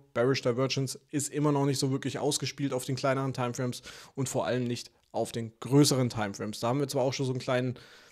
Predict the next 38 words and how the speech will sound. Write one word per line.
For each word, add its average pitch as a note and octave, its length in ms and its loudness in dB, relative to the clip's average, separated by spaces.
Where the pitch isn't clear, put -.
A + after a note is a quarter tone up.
Dump B2+ 360 0
in B2 100 -6
Anführungszeichen B2 600 0
gesehen. B2 280 0
Trotzdem, B2+ 520 -2
für B2+ 160 -4
mich, C3 220 0
die B2+ 100 -6
Liquiditätsansammlung B2 1000 -4
ist - 180 0
hier C3+ 200 0
oben D3+ 260 2
immer C#3 160 0
noch C3 140 0
in B2+ 80 2
diesem C3+ 240 -2
Bereich, B2+ 320 2
könnte C#3 280 2
uns B2 140 0
sogar B2+ 180 0
kurzfristig B2+ 540 -4
bis - 160 -6
tausendsiebenhundert A#2+ 760 2
U-S-Dollar A2+ 440 0
bringen, C3+ 280 0
um D3 160 2
diese C3+ 220 2
Ineffizienz C3 560 0
hier A#2 120 0
oben C3 200 0
auf A#2 140 -2
dem B2+ 100 -2
Daily B2+ 240 2
Timeframe B2 400 -2
einfach A#2+ 200 -4
nochmal A2+ 200 -2
zu A2+ 100 -10
schließen. D3 460 -2